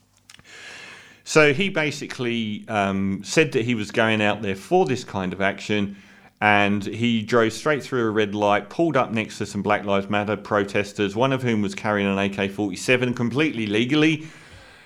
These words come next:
and shot him and killed him. And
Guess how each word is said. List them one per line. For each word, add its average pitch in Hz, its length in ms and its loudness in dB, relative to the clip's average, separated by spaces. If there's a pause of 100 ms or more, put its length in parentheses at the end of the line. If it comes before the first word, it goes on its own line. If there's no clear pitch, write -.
(180)
and 165 240 4
shot 160 220 2
him 92 100 -6 (420)
and 120 140 0
killed 117 200 2
him. - 200 -8 (280)
And 113 560 2